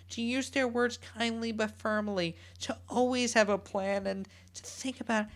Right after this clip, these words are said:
how and the why." What the hell does that mean?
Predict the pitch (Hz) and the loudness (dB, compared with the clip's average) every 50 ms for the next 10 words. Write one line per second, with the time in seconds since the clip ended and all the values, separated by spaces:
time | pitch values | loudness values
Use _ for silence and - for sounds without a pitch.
0 | - - - - - - - - - 240 240 247 240 240 240 233 - - - - | -18 -20 -20 -20 -20 -16 -14 -6 -2 0 2 2 2 2 0 -2 -4 -10 -20 -20
1 | - - - 196 190 196 190 185 190 190 196 202 196 196 185 143 117 - - - | -8 -6 -4 -2 0 0 0 0 0 2 2 4 4 4 2 2 0 -4 -8 -14
2 | - - - - - - - - - - - - - 220 214 262 262 254 269 247 | -16 -20 -20 -20 -20 -20 -20 -20 -20 -20 -20 -4 -2 4 6 8 10 10 8 8
3 | - 220 202 190 202 202 180 - - | 8 8 6 6 4 0 -2 -4 -8